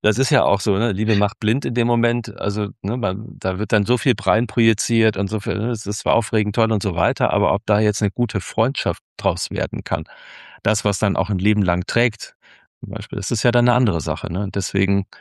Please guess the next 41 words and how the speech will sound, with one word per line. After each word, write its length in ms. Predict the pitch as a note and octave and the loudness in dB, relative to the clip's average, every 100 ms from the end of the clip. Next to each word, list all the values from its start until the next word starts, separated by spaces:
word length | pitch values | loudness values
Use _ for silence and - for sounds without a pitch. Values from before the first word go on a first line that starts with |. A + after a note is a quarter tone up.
| _ _ _ _ _ | _ _ _ _ _
gibt's 220 | G#2 - | -10 -4
ja 100 | G#2 | -4
dann 160 | F#2+ F#2 | -2 -2
auch 100 | F2+ | -4
den 140 | G2+ | -4
Gedanken, 500 | F2+ - F2+ F#2 G2 | -4 -2 -4 -4 -6
erst 280 | - G2 - | -4 -4 -2
kennenlernen, 500 | - G#2 G#2 - G#2 | -2 -2 0 0 -2
<laughs> 240 | - - - | -4 -14 -6
ne, 160 | A#2 | -4
und 140 | A#2 F#2+ | -4 -2
erst 200 | G#2+ A2+ | -2 -2
urteilen 440 | A2 - G2 G2+ | -6 -2 -4 -2
und 180 | G2 - | -4 0
dann, 180 | G2+ A2+ - - - | 0 0 -8 -14 -2
wobei 280 | G#2+ G#2 G#2+ | 2 4 4
das, 280 | G#2+ G#2 - | 2 0 -4
äh, 280 | B1 D#2+ D2 | -6 -4 0
in 100 | G#2+ | 2
unserer 280 | B2+ C3+ A#2 | 2 2 2
romantischen 680 | G#2 G#2+ G#2 C#3 C3 A#2 | 4 4 2 2 -2 -4
Vorstellung 760 | - A2 A2+ - G#2+ G#2+ G#2 - - _ | 0 0 0 0 2 2 2 -4 -12 _
natürlich 380 | G2 F#2 G#2+ G2+ | -4 0 0 2
nicht 140 | G#2 | 0
funktioniert. 680 | - G#2 - F#2 G2 G2 - - - - - _ | 0 -2 0 0 2 2 -2 -10 -20 -20 -20 _
So 100 | - | -6
dieses, 580 | F2 E2 - - - - | -4 -4 -4 -6 -6 -6
äh, 260 | - G1+ - | -4 -4 -4
ne, 200 | - A2+ | -4 -2
wir 120 | F#2+ | 0
haben 80 | F#2+ | 0
uns 120 | F#2+ | -2
kennengelernt, 600 | - A2 A2 G#2 G2+ G2 G2 | 0 2 2 2 2 2 0
wir 40 | |
haben 80 | F2+ | 0
miteinander 360 | F2 G2 F#2 | 0 0 0
geredet, 440 | G2 G2+ A2+ G2+ F#2+ - - - | 0 2 2 0 -6 -14 -20 -10
wir, 180 | - F#2+ F#2+ | -4 -2 2
wir 140 | G#2+ | 0
verstehen 480 | A2 A#2 - C3 C3 | 2 0 2 4 4
uns, 280 | G2 G#2+ | 2 0